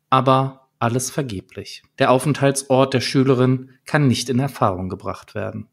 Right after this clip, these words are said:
Der Polizei liegen zwar etliche Meldungen vor, aber wie so häufig stellt sich hinterher heraus, dass es sich bei dem gesehenen Mädchen doch nicht um Annette handelte und die tatverdächtigen Personen nichts mit der Sache zu tun hatten.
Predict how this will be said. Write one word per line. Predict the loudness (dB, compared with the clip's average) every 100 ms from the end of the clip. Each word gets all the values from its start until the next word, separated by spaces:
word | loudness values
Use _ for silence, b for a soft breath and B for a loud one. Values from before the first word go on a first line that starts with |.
| _ _ _
Der | -4
Polizei | 0 2 2 2 0
liegen | 0 -2 -2 -2
zwar | 0 0
etliche | 0 -2 -2 0
Meldungen | 0 0 0 -2
vor, | -2 -2 0 0 -4 b -2
aber | 0 2
wie | 2
so | 2 4
häufig | 4 2 2 -2 -2
stellt | -2 -2 -2
sich | -4
hinterher | -2 0 0 0
heraus, | 0 0 0 0 -6 -18 _ _ -4
dass | -2
es | -2
sich | -4 -4 0
bei | 2
dem | 4 2
gesehenen | 2 2 2 2 2
Mädchen | 2 2 0 0 -2 -2
doch | -2 -2 -2
nicht | -4 -4
um | -2
Annette | -2 -2 0 0
handelte | 2 0 0 -2 -4 _ _ _ _
und | -2 0
die | 0
tatverdächtigen | 2 2 2 -2 0 0 0 0 0
Personen | -2 0 2 4 4 2 -4 -4
nichts | -4 -2 -2
mit | 2
der | 2
Sache | 2 0 -2
zu | -2
tun | -2 0 -2
hatten. | -2 -10 -12